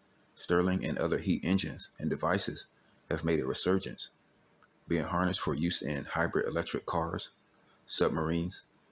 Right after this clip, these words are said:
and even by some of nasa's small spacecrafts. Additionally, as it can convert heat exchange into mechanical work in the form of vibrations,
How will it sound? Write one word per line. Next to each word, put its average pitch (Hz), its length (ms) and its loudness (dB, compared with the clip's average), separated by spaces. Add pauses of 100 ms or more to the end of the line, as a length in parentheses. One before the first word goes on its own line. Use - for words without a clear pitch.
(240)
and 76 120 -2
even 87 260 2
by 76 200 2
some 85 260 2
of 69 80 -2
nasa's 80 420 0
small 76 380 0 (160)
spacecrafts. - 760 -2 (2500)
Additionally, 76 640 0 (220)
as 85 140 2
it 87 100 4
can 78 300 0
convert 87 400 0
heat - 240 2
exchange 73 680 -4
into - 180 -2
mechanical 76 540 0
work 85 300 0 (100)
in 58 60 -6
the - 80 -10
form 80 260 -2
of 69 100 -6
vibrations, 76 720 -2